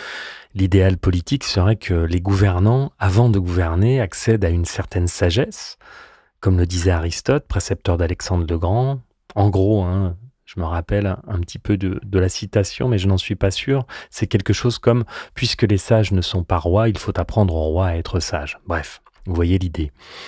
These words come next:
La solution transhumaniste est en partie l'utilisation des biotechnologies, mais si nous gardons nos institutions, euh,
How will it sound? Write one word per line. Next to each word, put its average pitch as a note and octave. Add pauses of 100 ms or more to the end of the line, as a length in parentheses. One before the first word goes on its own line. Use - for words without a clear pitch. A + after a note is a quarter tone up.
(540)
La G2+
solution G2
transhumaniste G2 (100)
est F#2
en F2+
partie D#3+
l'utilisation G#2+
des F#2
biotechnologies, F2+
mais G2+ (260)
si -
nous A2+
gardons G#2+ (200)
nos B2
institutions, A2+ (420)
euh, F#2+